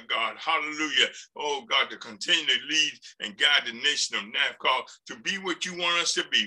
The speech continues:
Father. Oh, God, we truly thank you, Lord. Touch every pastor, Lord, and their wives and their husbands, Father God. Oh, Lord, they strengthen one another that they can walk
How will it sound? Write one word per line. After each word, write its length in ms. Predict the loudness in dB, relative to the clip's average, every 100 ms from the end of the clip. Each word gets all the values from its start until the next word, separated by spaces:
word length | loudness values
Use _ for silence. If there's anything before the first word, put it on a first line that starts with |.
| -2
Father. 240 | -6 -6 -6
Oh, 140 | -6
God, 240 | -2 -2 -2
we 80 | -6
truly 440 | -6 -6 -6 -10 -14 _ 2
thank 260 | 2 4
you, 80 | -2
Lord. 220 | -2 -2
Touch 300 | 0 0 4
every 180 | 2 2
pastor, 540 | 2 4 4 4 2 -2 -2
Lord, 280 | -4 -6 -12 -14 0
and 180 | 2 6
their 240 | 4 4
wives 480 | 4 4 4 2 -4
and 120 | -10
their 120 | -8 -2
husbands, 600 | 2 2 2 -6 -6 -4
Father 300 | -2 -2 -2
God. 280 | 0 0 0 -4 -12 -2
Oh, 160 | -2
Lord, 140 | 0 0
they 180 | 2 0
strengthen 720 | -2 -4 4 4 4 2 0
one 160 | -2 -2
another 420 | -2 0 -2 -2 -6
that 100 | -8
they 80 | -8
can 220 | -10 -10
walk 300 | 0 2 2